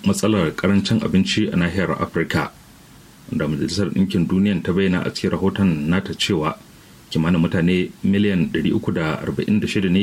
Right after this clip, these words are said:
ke fama da matsalar ƙarancin abinci a nahiyar Afirka, lamarin da ke nufin kashi ɗaya bisa hudu na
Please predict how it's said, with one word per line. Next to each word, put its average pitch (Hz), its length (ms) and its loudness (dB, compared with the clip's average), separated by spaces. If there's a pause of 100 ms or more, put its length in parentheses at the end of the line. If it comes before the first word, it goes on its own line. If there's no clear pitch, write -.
ke 82 160 -2
fama 98 480 2
da 78 80 0
matsalar 82 280 0
ƙarancin 95 440 0
abinci 92 400 0
a 85 40 0
nahiyar 85 280 0
Afirka, - 480 -4 (500)
lamarin 80 300 0
da 85 80 0
ke - 80 -10
nufin 82 400 0
kashi - 320 -2
ɗaya 92 240 0 (480)
bisa 82 160 0
hudu 80 240 -2
na 92 160 2